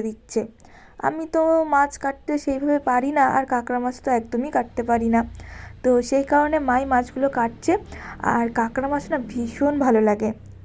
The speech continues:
এর আগে তো আমি তোমাদের সাথে কাঁকড়া মাছ রান্না করার একটা ভিডিও শেয়ার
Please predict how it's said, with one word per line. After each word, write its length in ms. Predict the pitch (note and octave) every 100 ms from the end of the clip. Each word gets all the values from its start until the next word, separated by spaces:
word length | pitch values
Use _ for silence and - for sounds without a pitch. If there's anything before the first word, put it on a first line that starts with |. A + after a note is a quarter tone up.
| C4+
এর 80 | C4+ C#4
আগে 120 | D4
তো 40 | D4
আমি 100 | D4+ D4
তোমাদের 260 | C4+ C#4 C#4
সাথে 180 | C#4+ C#4 C#4
কাঁকড়া 320 | A#3+ - C4
মাছ 120 | C4 C4+ C4
রান্না 260 | B3 B3 B3
করার 160 | C4 B3+
একটা 120 | B3 C4+
ভিডিও 240 | C#4 A3+ C#4 D4+
শেয়ার 200 | A#3